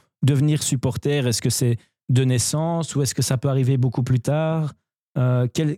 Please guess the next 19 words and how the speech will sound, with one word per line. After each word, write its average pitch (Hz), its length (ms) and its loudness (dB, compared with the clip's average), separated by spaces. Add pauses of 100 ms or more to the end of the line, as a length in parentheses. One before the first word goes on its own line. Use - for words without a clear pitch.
quels 156 160 0
sont, 156 400 0
que-, - 160 -6 (220)
quels 151 200 -2
ont 160 60 0
été 143 220 -2
vos 139 180 -2
critères 135 440 -4
pour, 120 260 0
euh, 120 100 0
pour 117 200 -6
choisir, 120 340 2
entre 117 220 -2
guillemets, 120 220 2
le 110 120 2
club 120 240 -2
que - 100 -4
vous 110 80 0
supportiez ? 147 640 -6